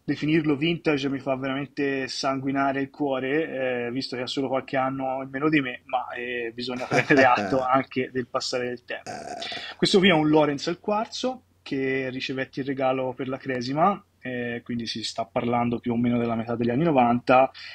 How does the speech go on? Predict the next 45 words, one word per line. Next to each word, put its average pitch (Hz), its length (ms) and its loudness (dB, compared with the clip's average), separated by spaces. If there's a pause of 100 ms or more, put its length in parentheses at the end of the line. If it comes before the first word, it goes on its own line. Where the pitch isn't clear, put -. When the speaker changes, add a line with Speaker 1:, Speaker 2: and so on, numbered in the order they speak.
(120)
Speaker 1:
e 165 100 4
infatti 123 560 4
ci - 140 -12
si 127 80 -6
ritrovano 123 380 0
tutti 123 240 -8
gli 117 80 -2
stilemi 113 420 -4
degli 113 160 -6
orologi 113 340 -2
dell'epoca. 110 600 -8 (500)
È 139 100 -2
un 135 160 4
trentotto 143 480 4
millimetri 139 460 4
di 143 80 2
diametro, 180 760 4
ha 131 40 0
un 143 140 -2
calibro 127 580 0
cronografico 127 600 -4
al 123 120 -16
quarzo 120 440 -4
Miyota 123 540 -6
tre 120 280 -6
S - 220 -10
dieci 165 640 0 (240)
con 202 140 4
la 190 60 8
Speaker 2:
Miyota. 156 160 2
Speaker 1:
funzione 151 240 0
d'allarme, 120 580 0 (420)
che 147 140 4
a 131 80 -2
quel - 300 -2
tempo, 160 340 0
mi 131 120 -4
ricordo, 127 600 -6
era 120 240 -6
il 117 80 -8
non 139 240 -6
plus 131 200 -4
ultra, 135 360 0
Speaker 2:
Mm. 117 200 8
Speaker 1:
almeno 85 480 -4